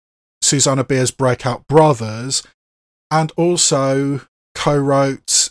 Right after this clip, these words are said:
Susanna Bier's two Oscar-nominated films in the foreign language category, After the Wedding and In a Better World. And In a Better World also won the Oscar. And Anders Thomas Jensen has been nominated three times for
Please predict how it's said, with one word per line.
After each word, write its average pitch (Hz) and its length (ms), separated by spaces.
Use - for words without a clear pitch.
Susanna 139 400
Bier's 135 320
two 147 360
Oscar-nominated 117 840
films 120 380
in 117 80
the 113 60
foreign 110 220
language 117 360
category, 120 760
After 139 340
the 135 100
Wedding 131 320
and 135 100
In 135 200
a 131 40
Better 139 300
World. 139 340
And 110 180
In 117 100
a 110 60
Better 113 260
World 120 380
also 143 320
won 196 220
the 131 100
Oscar. 107 540
And 139 480
Anders 151 280
Thomas 151 240
Jensen 139 360
has 156 180
been 151 220
nominated 170 580
three 202 440
times 117 480
for 160 220